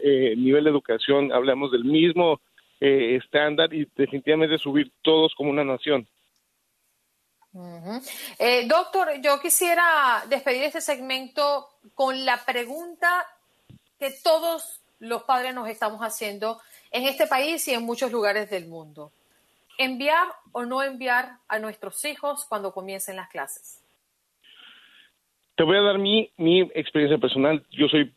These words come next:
Speaker 1: padre, pediatra, tengo dos hijos.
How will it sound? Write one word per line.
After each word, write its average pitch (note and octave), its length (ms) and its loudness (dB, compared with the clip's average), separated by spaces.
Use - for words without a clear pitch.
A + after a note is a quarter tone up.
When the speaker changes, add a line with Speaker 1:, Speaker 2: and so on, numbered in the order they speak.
Speaker 1:
padre, E3 580 2
pediatra, C#3+ 720 2
tengo C3 180 0
dos A#2+ 200 -4
hijos. - 340 -2